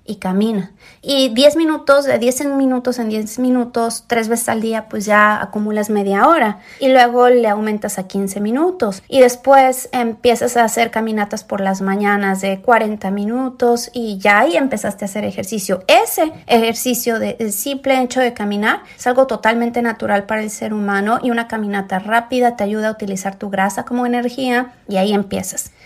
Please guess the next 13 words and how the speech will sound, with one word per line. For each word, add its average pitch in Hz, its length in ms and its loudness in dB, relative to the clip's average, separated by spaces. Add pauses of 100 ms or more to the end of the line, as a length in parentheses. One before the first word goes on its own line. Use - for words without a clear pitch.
(140)
Y 294 100 -4
ya 339 120 4
después 381 360 -2
puedes 370 320 0
ir 349 80 4
alternando. 330 840 2
Le 233 180 0
metes 262 380 2
dos 254 240 0
veces 269 300 0
por 277 160 -2
semana 247 560 0
ejercicios 214 320 -4